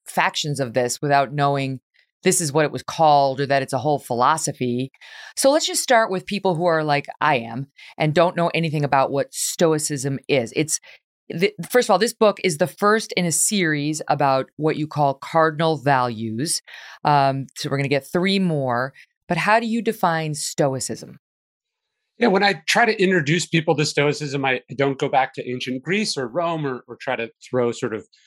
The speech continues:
Speaker 2: uh, unpronounceable names at them. That, that tends to,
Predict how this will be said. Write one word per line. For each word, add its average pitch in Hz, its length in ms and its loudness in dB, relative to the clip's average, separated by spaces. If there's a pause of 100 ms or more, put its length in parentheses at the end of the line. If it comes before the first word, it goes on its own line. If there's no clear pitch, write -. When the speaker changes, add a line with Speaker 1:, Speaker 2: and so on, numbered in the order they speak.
(200)
Speaker 2:
uh, 110 320 2 (120)
unpronounceable 123 800 0
names 110 380 -4
at 123 100 -6
them. 113 300 -2
That, 117 180 -4 (140)
that 120 160 -2
tends 120 320 -2
to, 113 420 -2